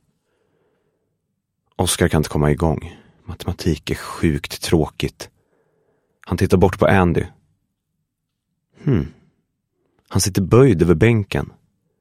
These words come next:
Men han räknar inte. Han ritar. På själva bänken med en tuschpenna. Han kommer att få skäll om Lars får reda på det.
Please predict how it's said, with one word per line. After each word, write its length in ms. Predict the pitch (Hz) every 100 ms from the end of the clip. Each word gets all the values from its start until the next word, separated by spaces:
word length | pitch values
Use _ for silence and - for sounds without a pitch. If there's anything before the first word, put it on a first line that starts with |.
| _ _ _ _ _ _ -
Men 80 |
han 100 | 87
räknar 400 | 92 107 - 101
inte. 320 | 123 120 - - _ _ _ _ _ _
Han 140 | - 92
ritar. 680 | 117 - - - - - _ _ _ _ _ _ _
På 240 | - 127 117
själva 340 | - 101 80
bänken 640 | 78 131 98 - - - -
med 100 | -
en 100 | 101
tuschpenna. 600 | 117 135 - - 139 127 - _ _ _ _ _ _ _ _ _ _ _
Han 120 | 90
kommer 160 | 98 95
att 80 |
få 100 | -
skäll 380 | - - 117 104
om 120 | 78
Lars 300 | 78 107 92
får 80 | -
reda 220 | 85 85
på 160 | 98 -
det. 120 | -